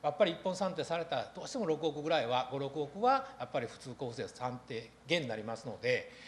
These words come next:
えー、それに向けた、えー、十年後の、おー、財政計画というのは、やっぱり踏まえて考えていかないといかないということでございます。まあ、あの、オーケーということではなくてですね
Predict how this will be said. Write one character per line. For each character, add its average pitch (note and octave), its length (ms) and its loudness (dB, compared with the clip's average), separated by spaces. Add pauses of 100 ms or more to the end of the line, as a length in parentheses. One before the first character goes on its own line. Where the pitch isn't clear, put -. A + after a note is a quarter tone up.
え C3 120 -4
ー、 - 20 -4
そ G3+ 120 0
れ G#3 100 2
に A3 40 0
向 A#3+ 100 -2
け D4 140 2
た、 A3+ 140 2
え C3+ 100 0 (560)
ー、 - 80 -14
十 A#2+ 200 -8
年 A2 200 -6
後 B2+ 100 0
の、 G#3+ 240 6 (200)
お G2+ 340 -8
ー、 - 20 -18
財 A#2+ 120 4
政 A#2 200 -6
計 A#2+ 120 -6
画 A2 100 -8
と - 160 -14
い F3+ 60 -8
う A3 80 -6
の C#4 120 2
は、 A#2 260 0
や A2 60 -6
っ - 80 -10
ぱ A#2 60 -6
り - 60 -8
踏 C3 100 -8
ま A#2 80 0
え G#2 60 -2
て F2+ 240 -12 (280)
考 B2 160 -6
え A2 60 -4
て G#2 80 -14
い G#2+ 40 -14
か A2+ 80 -4
な A#2 100 -2
い F2 100 -8
と - 80 -14
い - 60 -16
か A2+ 100 -6
な G#2 100 -6
い E2+ 80 -12 (300)
と - 40 -14
い C3+ 40 -10
う - 20 -12
こ B2 60 -10
と G2 100 -12
で F2 120 -16
ご F2+ 80 -14
ざ F2+ 60 -16
い F2+ 120 -16
ま - 80 -20
す。 - 140 -20 (440)
ま G3 100 6 (300)
あ、 C3 60 -4
あ B2+ 40 -2
の、 B2 220 -4 (760)
オ F#3+ 80 4
ー G3 140 0
ケ - 100 -2
ー A2 100 -6
と - 60 -10
い B2+ 60 -6
う - 20 -6
こ E3 100 -2
と D#3+ 80 -2
で B2 60 -4
は - 80 -8
な - 160 4
く C#3+ 100 0
て - 120 -14
で G3+ 100 -10
す - 100 -12
ね C#3+ 140 -6